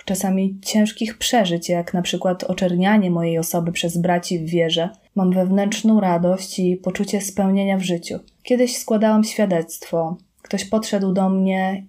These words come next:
ze słowami: „Ojej, ile pani przeżyła?” A ja na to: „Przeżyłam? Ja przeżywam nieustanną przygodę z Panem Jezusem.”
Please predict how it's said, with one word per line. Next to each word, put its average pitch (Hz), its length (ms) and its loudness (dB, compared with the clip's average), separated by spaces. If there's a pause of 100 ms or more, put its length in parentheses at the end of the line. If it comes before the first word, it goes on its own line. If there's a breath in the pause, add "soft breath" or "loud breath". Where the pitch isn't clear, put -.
ze 180 160 -4
słowami: 180 640 0 (180)
„Ojej, 180 560 2
ile 214 160 4
pani 196 240 0
przeżyła?” 180 600 -2 (300)
A 180 80 0
ja 175 160 2
na 175 140 2
to: 170 140 -4
„Przeżyłam? 180 720 -2 (160)
Ja 190 120 2
przeżywam 190 480 0
nieustanną 185 840 0
przygodę 170 580 -2
z 170 100 -12
Panem 165 300 -2
Jezusem.” 165 560 -6